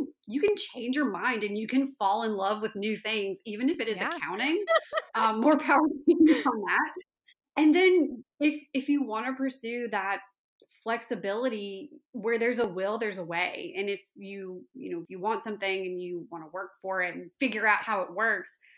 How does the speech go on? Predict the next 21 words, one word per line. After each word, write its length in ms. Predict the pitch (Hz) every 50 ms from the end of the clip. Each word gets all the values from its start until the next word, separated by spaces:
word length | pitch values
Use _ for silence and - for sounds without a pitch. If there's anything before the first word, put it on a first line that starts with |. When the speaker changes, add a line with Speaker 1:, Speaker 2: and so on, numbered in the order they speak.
| _ -
Speaker 1:
I 60 | 208
mean, 160 | 220 220 214
you 60 | 220
certainly 500 | 214 - 240 233 226 220 214 208 202 180 165
didn't 360 | - 233 226 220 226 208 - -
learn 320 | 190 185 196 196 196 208 214
how 200 | 214 - 185 190
to 80 | 185
become 300 | 175 196 185 - 196 185
a 80 | 175 170
business 380 | 170 196 202 202 - 220 208 -
owner 320 | 185 175 175 175 175 170 - 190
overnight, 560 | 180 180 180 170 180 208 226 226 190 180 -
much 160 | 196 - - -
less 200 | 208 196 208 208 -
how 80 | - 180
to 100 | 170 170 - - -
coach 220 | 254 311 339 339 -
people 300 | - 226 185 196 202 -
overnight. 480 | 196 180 170 180 170 160 156 165 170 - - - _ _ _ _ _ _ _ _ _ _ _ _ _ _ _ - - - - - - -
So, 380 | - 294 269 262 254 247 247